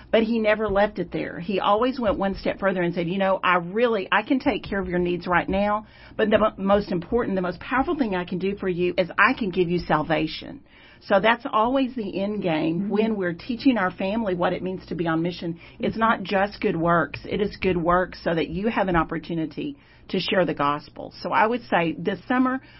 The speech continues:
Speaker 1: look for ways that your family can be on mission in your community. Be creative about what, how you can include your kids, and no kid is too young. I'm just saying,
Speaker 2: Mm-hmm.
Speaker 1: no kid is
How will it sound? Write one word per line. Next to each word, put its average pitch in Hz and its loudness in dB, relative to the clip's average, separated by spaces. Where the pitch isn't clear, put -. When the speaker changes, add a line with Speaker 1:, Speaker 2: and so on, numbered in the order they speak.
Speaker 1:
look 240 4
for 294 0
ways 208 2
that 196 -2
your 226 4
family 254 0
can 180 -2
be 196 -2
on 214 2
mission 196 -2
in 214 0
your 208 -6
community. 185 -6
Be 233 4
creative 240 2
about 160 2
what, 185 0
how 226 4
you 226 -2
can 214 -6
include 196 -4
your 180 -6
kids, 170 -2
and 170 2
no 185 2
kid 202 -2
is 175 -6
too 190 -2
young. 143 -4
I'm 165 0
just 180 -6
saying, 151 2
Speaker 2:
Mm-hmm. 180 0
Speaker 1:
no 180 4
kid 165 0
is 170 -6